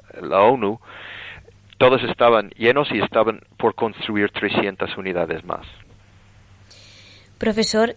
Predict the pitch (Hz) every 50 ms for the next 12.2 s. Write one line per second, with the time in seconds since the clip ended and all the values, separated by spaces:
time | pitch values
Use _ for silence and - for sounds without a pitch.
0 | - - 226 220 226 247 247 294 285 277 277 262 254 247 247 233 226 220 220 196
1 | - - 214 208 208 208 208 208 196 202 202 202 202 202 196 - 202 190 190 196
2 | 190 - 208 196 196 185 - 196 190 190 190 180 190 190 185 175 160 156 - -
3 | 160 160 156 - - - _ _ _ _ _ _ _ - _ _ - - _ _
4 | _ _ _ - - _ _ _ _ - - - - - - 143 127 - - -
5 | 147 147 151 139 - 170 170 175 175 185 160 - 151 131 - - _ 110 123 -
6 | - - 131 123 120 - - 117 113 95 90 104 113 - - 113 98 92 - -
7 | - 127 117 120 120 117 - - 120 113 113 107 104 - - 110 - - 110 107
8 | - - 98 92 - 90 90 - - - 87 95 - _ _ _ - - - -
9 | - - - - - - - - - - - 113 110 - 147 151 - - 160 156
10 | 156 - - - _ - - - - 123 107 104 104 98 95 - - - _ _
11 | 98 90 104 101 - - 127 117 131 143 156 143 - - 139 110 101 131 131 131
12 | 139 143 151 147